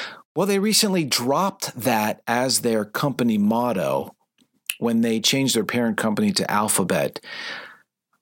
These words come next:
I personally think it's inherently evil to sell people out, to take them and exploit them and sell them to advertisers. The funny thing is that we not only allow it,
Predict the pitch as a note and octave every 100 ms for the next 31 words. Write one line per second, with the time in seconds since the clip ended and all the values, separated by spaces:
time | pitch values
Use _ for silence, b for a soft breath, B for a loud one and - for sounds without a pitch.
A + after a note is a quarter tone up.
0 | - - - F#3+ F#3+ E3+ D#3 - D#3 D3
1 | C3+ C3 A#2 A2+ C#3+ C3+ A2+ G#2 G#2+ C3
2 | C#3 F2+ F#2 - A#2 - D#3+ D3+ C#3 C#3
3 | - C#3+ C3+ A#2 G#2 - A2+ A2 F#2 B1+
4 | - - - _ b b - B2 - D3
5 | D#3 C3 A#2+ A2+ G#2+ B2 B2 G#2+ - -
6 | - A#2+ C#3 C#3 G#2+ F2 E2+ E2+ _ _
7 | - A2+ A2 - C#3 C#3 C#3+ B2+ A#2+ G#2+
8 | - A2+ B2 A2 F#2+ F#2+ F2+ D2+ D#2 C2
9 | - - B B B B B B B _
10 | _ _ _ _ - A#2+ - G3 F#3 D#3+
11 | C#3+ C3+ B2+ A2 A#2+ A2+ G#2 - _ _
12 | _ _ A#2 B2 C3 C#3+ C#3+ C3+ C#3 B2+
13 | G#2+ G#2 G2+ G2+ B2 B2 G2 F#2+